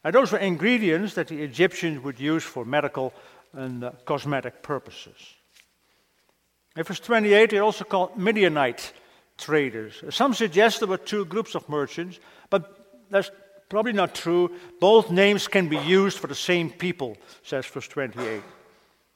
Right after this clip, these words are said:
Both tribes came from Abraham, they lived in the same area, and were the same kind of, uh, of work, and they mixed easily.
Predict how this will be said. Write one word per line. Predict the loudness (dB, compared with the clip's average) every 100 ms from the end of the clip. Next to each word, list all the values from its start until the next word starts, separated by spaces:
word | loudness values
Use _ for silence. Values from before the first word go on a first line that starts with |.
| _ _ _
Both | 4 6 6 2
tribes | 4 6 6 4
came | -4 -4 -4
from | -6 -2
Abraham, | 0 2 2 0 0 -2 -4
they | -2
lived | 0 -2
in | -4
the | -8 -8
same | -8 -6
area, | -2 0 0 -2 -4 -16 -20 _ -14
and | -8
were | -8 -8
the | -12
same | -10 -8 -10
kind | -10 -10 -10
of, | -12 -16 -14
uh, | -12 -12
of | -18 -8
work, | -2 -2 -4
and | -12 -8 -6
they | -2
mixed | -4 -4 -10
easily. | -6 -6 -6 -12 -20